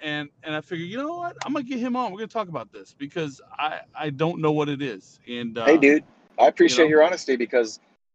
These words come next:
Speaker 2: you know, when it comes, when it comes to the new slang, like, 'cause I, I, I would say that our slang from our generation is probably mostly, like, common language now, like, dude, cool,
Speaker 1: Yeah.
Speaker 2: yeah? But, uh,
Speaker 1: Yeah, yeah.
Speaker 2: but, um,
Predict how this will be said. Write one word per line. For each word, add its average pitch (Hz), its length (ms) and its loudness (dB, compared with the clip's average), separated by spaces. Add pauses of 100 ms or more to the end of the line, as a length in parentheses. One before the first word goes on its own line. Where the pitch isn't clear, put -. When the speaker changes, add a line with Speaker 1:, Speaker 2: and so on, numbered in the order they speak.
Speaker 2:
you 131 100 -8
know, 151 80 6
when 160 100 6
it 143 80 -2
comes, 160 440 -2
when 143 120 -4
it 135 80 -6
comes 165 280 -2
to 156 120 -4
the 139 100 -4
new 151 200 -2
slang, 151 500 2
like, 131 180 4 (160)
'cause - 280 -6 (480)
I, 165 200 8
I, 160 80 2 (120)
I 196 40 6
would 202 140 -4
say 185 220 -8
that 143 180 -8
our 143 220 -2
slang 165 480 -12
from 123 240 -14
our 135 160 -6
generation 156 560 -10 (500)
is 120 140 -8
probably 135 720 0 (1000)
mostly, 147 500 0
like, 123 240 4
common 139 480 2
language 117 400 -6
now, 92 280 -14
like, 104 240 -6
dude, 113 340 -10
cool, 113 460 -2
Speaker 1:
Yeah. 113 160 -10
Speaker 2:
yeah? 104 160 2 (540)
But, 139 140 8
uh, 131 260 8
Speaker 1:
Yeah, 110 120 -10
yeah. 107 160 -12 (460)
Speaker 2:
but, 135 140 6
um, 123 320 2